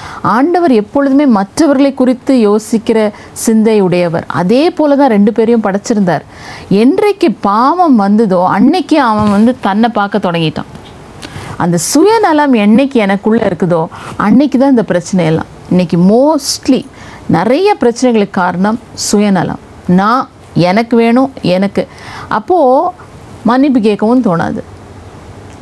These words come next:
இல்ல? "எனக்கு கிடைக்கல, அவ எனக்கு கொடுக்கணும்" அப்படின்னு ஒரு பிடிவாதத்துல இருக்கும்போது, அங்க நிச்சயமா பிரச்சனை ஜாஸ்தியா தான் இருக்கும்.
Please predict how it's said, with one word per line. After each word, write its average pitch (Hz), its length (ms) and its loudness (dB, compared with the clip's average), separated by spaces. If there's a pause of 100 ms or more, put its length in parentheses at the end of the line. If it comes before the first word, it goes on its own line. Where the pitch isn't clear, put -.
இல்ல? 220 180 0 (360)
"எனக்கு 185 340 0
கிடைக்கல, 269 260 -2
அவ 330 280 2
எனக்கு 220 340 0
கொடுக்கணும்" 269 320 0 (160)
அப்படின்னு 240 260 2
ஒரு 233 200 2
பிடிவாதத்துல 220 520 0
இருக்கும்போது, 180 540 0
அங்க 254 180 2
நிச்சயமா 302 380 0
பிரச்சனை 202 420 0
ஜாஸ்தியா 160 480 -2
தான் 175 120 -2
இருக்கும். - 280 -6